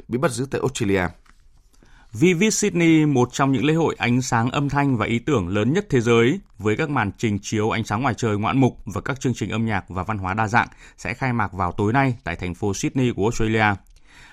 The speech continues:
Speaker 2: Lễ hội dự kiến sẽ kéo dài trong ba tuần. Năm hai nghìn không trăm mười tám, Vivid Sydney đã chào đón hai phẩy hai mươi lăm triệu người tham dự và đạt doanh thu kỷ lục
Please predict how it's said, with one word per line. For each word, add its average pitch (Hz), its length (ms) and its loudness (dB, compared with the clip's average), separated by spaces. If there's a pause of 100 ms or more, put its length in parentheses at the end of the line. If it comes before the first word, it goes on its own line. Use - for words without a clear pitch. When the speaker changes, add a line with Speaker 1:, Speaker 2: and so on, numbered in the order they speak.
Speaker 2:
Lễ 131 160 -2
hội 165 220 2
dự 117 140 -4
kiến 127 300 0
sẽ 127 120 -8
kéo 113 240 -2
dài 131 240 -2
trong 127 260 -4
ba 143 140 4
tuần. 127 260 2 (600)
Năm 175 140 0
hai 185 100 2
nghìn 156 120 4
không 156 140 -4
trăm 170 140 2
mười 127 120 2
tám, 117 240 4
Vivid 147 280 2
Sydney 143 480 2 (100)
đã - 220 -2
chào 120 160 -2
đón 104 180 0
hai 135 180 0
phẩy 120 220 -2
hai 120 140 -2
mươi 127 100 0
lăm 131 160 2
triệu 123 180 -2
người 107 180 2
tham 123 160 2
dự 139 200 4 (120)
và 107 140 -2
đạt 98 160 -2
doanh 120 240 -2
thu 120 320 -2
kỷ 107 160 -2
lục 123 180 2